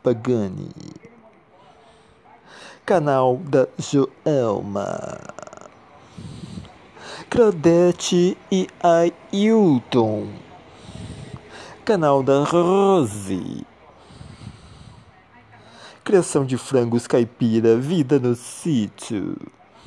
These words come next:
César A P Família.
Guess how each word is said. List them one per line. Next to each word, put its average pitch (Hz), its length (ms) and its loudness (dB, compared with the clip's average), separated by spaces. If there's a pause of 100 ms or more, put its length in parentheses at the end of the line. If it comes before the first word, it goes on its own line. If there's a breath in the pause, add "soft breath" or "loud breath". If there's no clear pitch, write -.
(1000 loud breath)
César 151 500 2 (100)
A 147 80 0
P 120 300 0
Família. 120 1120 -4